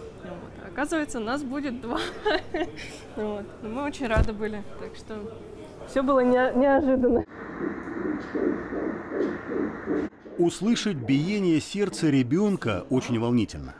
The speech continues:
Speaker 2: Узнать, что в тебе бьются два маленьких сердца — непередаваемое чувство. Когда к Наталье вернулся дар речи, она с испугом спросила у мужа, смогут ли они поставить на ноги сразу двоих. Андрей заверил любимую.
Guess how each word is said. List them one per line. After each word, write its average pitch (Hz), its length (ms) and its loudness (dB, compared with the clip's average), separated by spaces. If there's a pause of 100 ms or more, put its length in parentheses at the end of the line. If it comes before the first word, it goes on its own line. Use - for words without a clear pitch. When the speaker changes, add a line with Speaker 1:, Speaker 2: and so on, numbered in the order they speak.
Speaker 2:
Узнать, 117 320 0
что 135 160 -2
в - 60 -8
тебе 127 200 2
бьются 131 420 2
два 131 380 2
маленьких 127 480 2
сердца — 107 560 -2
непередаваемое 135 960 4
чувство. 78 400 -10 (320)
Когда 135 260 2
к - 60 -2
Наталье 131 400 4
вернулся 127 580 4
дар 135 260 4
речи, 143 480 2 (220)
она 139 240 2
с - 140 -4
испугом 180 560 2
спросила 117 540 0
у 143 120 6
мужа, 151 380 4 (180)
смогут 185 560 2
ли 117 100 2
они 107 160 2
поставить 120 560 0
на 151 220 4
ноги 123 240 0
сразу 101 420 -2
двоих. 123 460 0 (300)
Андрей 151 560 2
заверил 123 640 2
любимую. 92 520 2